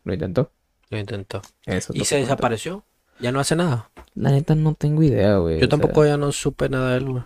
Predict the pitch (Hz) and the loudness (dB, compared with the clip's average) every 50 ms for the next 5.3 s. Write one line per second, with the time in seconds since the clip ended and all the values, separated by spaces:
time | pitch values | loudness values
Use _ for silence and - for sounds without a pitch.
0 | - - 113 107 98 95 101 - - _ _ _ _ _ _ _ _ _ _ _ | -8 -8 -6 -6 -4 -6 -6 -8 -12 _ _ _ _ _ _ _ _ _ _ _
1 | _ _ _ _ _ _ - _ _ _ _ _ _ _ _ _ _ _ - 90 | _ _ _ _ _ _ -20 _ _ _ _ _ _ _ _ _ _ _ -6 -2
2 | 90 90 101 120 123 123 90 87 87 78 92 85 87 - _ _ _ _ _ _ | 0 2 2 2 0 0 -2 -4 -4 -4 -4 -4 -6 -6 _ _ _ _ _ _
3 | - - 104 98 92 - - - - - 92 98 104 110 110 113 - - - _ | -2 0 0 0 0 0 -2 -2 -2 -2 -2 0 0 0 -2 -2 -8 -20 -20 _
4 | _ _ - 120 117 113 113 120 131 135 135 127 123 117 113 107 107 104 104 104 | _ _ 2 4 6 6 8 8 8 8 10 10 8 8 6 4 4 2 2 0
5 | 104 110 113 110 107 120 | 0 -2 -4 -4 -6 -6